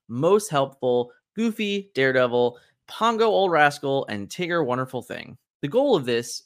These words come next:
is to gain lore without the ability to be challenged back, lowering the opponent's ability to control your board. Cost is not much compared to on-curve stats. Evasive basically adds one to all cost of your characters.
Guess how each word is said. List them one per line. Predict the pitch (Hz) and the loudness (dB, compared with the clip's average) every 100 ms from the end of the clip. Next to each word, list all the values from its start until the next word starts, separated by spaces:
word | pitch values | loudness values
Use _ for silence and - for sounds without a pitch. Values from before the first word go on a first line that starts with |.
| - | -14
is | 123 | -10
to | 127 | -6
gain | 147 226 | -4 -2
lore | 214 160 | -2 -2
without | 127 123 120 180 190 | -2 -2 -2 -2 -2
the | 214 | -4
ability | 156 147 151 | 0 0 -2
to | 139 | -6
be | 127 160 | -8 -8
challenged | 170 139 123 120 - | -6 -4 -4 -4 -6
back, | 123 110 - - 110 | -2 0 -2 -10 -6
lowering | 110 139 208 240 | -2 0 -2 -4
the | 240 | -6
opponent's | 233 170 165 165 | -4 -2 -2 -4
ability | 151 123 120 117 | -4 -2 -2 -4
to | 117 | -8
control | - 104 - 143 165 | -14 -12 -2 0 0
your | 127 120 | -2 -4
board. | 104 - - _ _ _ _ _ _ | -4 -8 -10 _ _ _ _ _ _
Cost | 180 254 254 _ _ _ _ | 0 2 -2 _ _ _ _
is | 147 135 | -4 -2
not | 143 170 196 | 2 4 4
much | 180 165 - | 0 -2 -6
compared | 156 143 131 127 | -4 0 0 -2
to | - 131 123 123 | -4 -4 -2 -2
on-curve | - 135 143 143 127 | -2 -4 -2 -4 -4
stats. | - 117 120 - - | 0 0 0 -2 -8
Evasive | 117 151 180 202 180 135 | -6 -4 -2 -2 -4 -4
basically | 123 - 165 147 147 135 | -6 -6 -8 -6 -6 -4
adds | 123 131 131 | -2 -2 -4
one | 117 123 113 113 | -6 -4 -6 -8
to | 113 | -8
all | 110 113 | -4 -4
cost | - 104 101 | -2 -4 -4
of | 98 | -14
your | 95 | -2
characters. | 135 117 - - - | 2 2 0 -12 -16